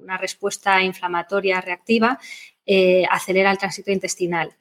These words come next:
Entonces, no es un indicativo de salud para nada y que una persona esté estreñida y que necesite tomar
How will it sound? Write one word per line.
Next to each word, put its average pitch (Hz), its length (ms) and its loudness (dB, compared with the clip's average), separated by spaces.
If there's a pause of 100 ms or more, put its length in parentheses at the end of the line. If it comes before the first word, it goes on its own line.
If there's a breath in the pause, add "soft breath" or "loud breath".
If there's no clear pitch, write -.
(160 loud breath)
Entonces, - 480 -2
no 226 460 6
es 220 640 2
un 214 220 4
indicativo 185 540 0
de 185 60 0
salud 190 320 0
para 180 200 -2
nada 214 400 2 (340 loud breath)
y 214 320 4
que 190 200 2
una 208 220 2
persona 208 320 0
esté 190 380 0
estreñida 185 480 -2
y 175 40 -4
que 185 80 -6
necesite 190 440 -2
tomar 202 400 2